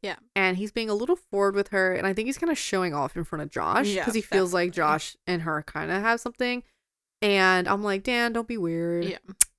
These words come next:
Speaker 2: I was, like, a little, you know, on your side, feeling bad for you. And then she finds a rose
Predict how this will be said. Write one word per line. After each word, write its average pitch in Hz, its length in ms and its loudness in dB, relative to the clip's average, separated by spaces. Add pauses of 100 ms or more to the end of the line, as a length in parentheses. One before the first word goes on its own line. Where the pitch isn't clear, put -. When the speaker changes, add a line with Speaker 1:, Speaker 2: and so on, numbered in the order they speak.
(240)
Speaker 2:
I 180 60 -12
was, 185 100 -8
like, 208 140 -6
a 185 60 -4
little, 202 340 -2
you 208 120 -6
know, 165 240 -4
on 170 180 -4
your 190 80 -6
side, 156 300 -6
feeling 175 180 -6
bad 165 200 -6
for - 100 -12
you. 180 240 -10 (640)
And 202 120 -2
then 202 80 2
she 196 160 -2
finds 202 260 0
a 185 60 4
rose 175 500 4